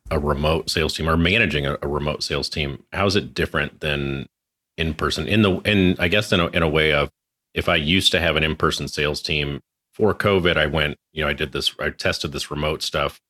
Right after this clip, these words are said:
but we're, we're wanting to go back in the office because I've, because I've never managed a sales team remotely. And so it just kind of intimidates me. How are you gonna hold them accountable? How are you gonna build a culture? How are you gonna,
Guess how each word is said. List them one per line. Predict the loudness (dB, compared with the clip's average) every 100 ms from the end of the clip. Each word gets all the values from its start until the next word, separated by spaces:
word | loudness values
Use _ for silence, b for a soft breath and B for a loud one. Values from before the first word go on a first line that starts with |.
| _
but | -6 -2
we're, | 2 2 0 -4
we're | -4 -2
wanting | 0 0
to |
go | 0 -2
back | 0 -2
in | -2
the | -2
office | -2 -2 -2 -4 -6 _ -6
because | -2 2 4
I've, | 4 4 0
because | 0 4
I've | 4 4
never | 2 2
managed | 2 0 -2 -6
a | -8
sales | -4 -4 -4
team | -6 -8
remotely. | -8 -8 -8 -12 -14 _ -10
And | -8
so | -6 -6
it | -6
just | -8
kind | -4 -6
of | -6
intimidates | -10 -8 -6 -4 -4 -6
me. | -4
How | -2
are |
you | 0
gonna | -2 -4 -4
hold | -2 0
them | 0
accountable? | -2 -2 -2 -2 -4
How | -2
are |
you | -2
gonna | -2
build | -2 -4
a | -4
culture? | -4 -4 -4 -6 -6 -4
How | -2
are |
you | -2 -2
gonna, | -2 -2